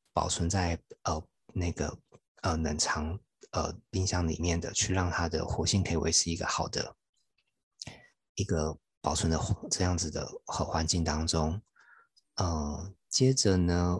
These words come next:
我们还可以透过那个，呃，它有没有国际认证的方式去判断它是不是一款，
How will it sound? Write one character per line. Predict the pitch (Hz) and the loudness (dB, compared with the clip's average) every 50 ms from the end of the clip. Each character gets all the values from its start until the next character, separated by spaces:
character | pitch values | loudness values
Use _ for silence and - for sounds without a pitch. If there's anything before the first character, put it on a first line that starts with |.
| - - | -2 -2
我 | 85 82 | -2 0
们 | 85 87 85 85 80 82 - _ _ _ - - _ _ _ _ _ _ _ | 0 2 2 2 0 -2 -4 _ _ _ -20 -20 _ _ _ _ _ _ _
还 | - - - 104 | -4 0 0 0
可 | - - 143 | 2 2 0
以 | |
透 | 120 - 110 110 | 2 4 4 4
过 | 117 117 104 101 | 6 6 6 6
那 | 95 92 90 87 | 8 6 6 4
个， | - 82 78 - - - - - - - _ _ - - - - - _ _ _ _ | 2 2 0 0 0 -4 -6 -10 -14 -18 _ _ -20 -20 -20 -20 -20 _ _ _ _
呃， | - 95 87 78 78 80 80 | -4 -2 0 0 0 -2 -4
它 | - - - 131 131 | -4 -2 2 4 4
有 | 120 95 | 6 6
没 | 90 82 | 4 4
有 | 76 | 2
国 | - - 78 80 | 0 0 0 0
际 | - - - 95 | 0 2 2 2
认 | 92 92 90 82 | 4 4 2 2
证 | - 90 82 | 2 2 0
的 | 76 76 | 0 0
方 | - 87 82 87 | 0 0 0 0
式 | - - | 0 -2
去 | 82 - - 92 | -2 -2 -2 0
判 | - - - 104 85 80 | 0 0 2 2 0 0
断 | - - 87 82 82 76 76 76 - | 0 0 2 2 2 2 0 -2 -4
它 | - - - | -4 -4 -2
是 | 90 - - 95 | 0 0 0 0
不 | - 87 | 0 0
是 | - - - - | 2 2 2 2
一 | 87 90 | 0 -2
款， | 95 - - - - 73 - - - | -2 -4 -4 -4 -4 -4 -6 -8 -16